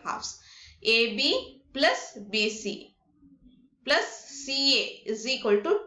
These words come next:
twice A M. I have to prove this. How to prove? Do you have any idea? How many triangles are there here?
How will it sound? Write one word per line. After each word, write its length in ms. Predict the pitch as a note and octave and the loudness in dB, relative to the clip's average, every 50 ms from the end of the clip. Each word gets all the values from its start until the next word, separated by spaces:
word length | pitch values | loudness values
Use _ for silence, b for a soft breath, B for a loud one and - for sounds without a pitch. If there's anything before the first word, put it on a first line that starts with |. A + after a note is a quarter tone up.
| - - - | -8 -4 0
twice 560 | D4 C#4 C#4 - E4 E4+ F4 G4+ G4+ - - - | 2 4 4 4 2 2 0 -2 -2 -4 -4 -2
A 340 | G#3 G3 F#3+ F3+ F3 F3 F#3+ | 0 0 0 0 -2 -2 -2
M. 280 | F#3+ F#3 F3+ G3+ G3+ - B B B B B B B B | -2 -4 -6 -8 -14 -16 B B B B B B B B
I 80 | F#3+ F#3+ | -12 -6
have 320 | - F3+ G#3+ B3 A#3+ - | 0 0 0 0 0 -2
to 120 | C#4+ C4+ - | -4 -4 -4
prove 340 | - A3+ C4 C#4 D4 C#4 | -2 -2 0 0 2 4
this. 440 | A#3 A3+ G3+ G#3 - - - - - _ _ _ - - - - - - - - - - b b b b b - | 4 4 4 2 0 -6 -12 -16 -18 _ _ _ -20 -20 -20 -20 -20 -20 -20 -20 -20 -20 b b b b b -14
How 320 | - - C#4+ D4 D4+ D4+ - | -2 2 2 2 2 2 -2
to 220 | - E4 D#4+ - D#4 | -4 -4 -4 -4 -4
prove? 460 | D4 C#4+ C#4+ C#4+ C#4+ C#4+ D4 D4 D4 - - - - - - - - - - - - - - - - - - - | -2 0 2 2 2 2 0 -2 -6 -12 -18 -20 -20 -20 -20 -20 -20 -20 -20 -18 -18 -18 -18 -18 -18 -14 -6 0
Do 80 | A#3 C4+ | 2 2
you 80 | C#4+ | 4
have 180 | D4 D4 D4 D4 | 4 4 2 2
any 240 | C#4+ C4+ C#4 C#4+ D4 | 2 0 0 2 2
idea? 640 | C#4+ C#4 C#4+ C#4+ C#4+ D4 C#4+ C#4+ C#4+ C#4+ C#4+ D4 D4 - - _ _ _ _ _ _ _ _ _ _ _ _ _ _ _ _ _ _ _ _ _ _ _ _ _ _ _ _ _ _ _ _ _ _ _ _ _ _ _ _ _ _ _ _ _ _ _ _ _ _ _ _ A#3 B3+ C4+ | 2 2 2 2 2 2 4 4 4 4 2 0 -2 -8 -16 _ _ _ _ _ _ _ _ _ _ _ _ _ _ _ _ _ _ _ _ _ _ _ _ _ _ _ _ _ _ _ _ _ _ _ _ _ _ _ _ _ _ _ _ _ _ _ _ _ _ _ _ -14 -2 2
How 160 | D4+ E4 F#4+ | 4 4 6
many 260 | A4 A#4 A#4+ A#4+ - | 6 4 4 2 4
triangles 500 | G4+ E4+ D#4 D4+ D#4 D#4+ E4+ F4+ G4 G4+ | 4 4 6 6 4 4 2 0 2 4
are 140 | F4+ D#4 D4 | 4 4 4
there 220 | - C#4 C#4 C#4+ C#4+ | 4 4 6 6 4
here? 540 | C#4+ - - C#4 C4 C4 C4 C4+ C#4 C#4+ | 4 0 0 2 4 4 4 4 2 0